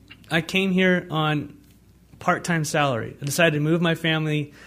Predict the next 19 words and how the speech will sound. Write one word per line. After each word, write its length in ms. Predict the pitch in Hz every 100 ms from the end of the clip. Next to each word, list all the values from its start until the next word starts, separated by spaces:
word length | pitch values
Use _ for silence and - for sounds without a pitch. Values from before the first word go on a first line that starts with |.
| - _ _
from 140 | - 131
San 220 | 151 156
Diego 300 | 160 151 147
to 140 | 147
Walla 260 | 147 143 147
Walla 240 | 135 131
on 80 | 131
part-time 360 | 120 123 127 123
salary. 260 | 123 120
How 120 | 131 180
many 120 | 190
of 80 | 175
you 80 |
would 80 | 160
do 80 | 139
that? 280 | 123 104 - - -
Raise 160 | 160 160
your 100 | 156
hand. 220 | 127 -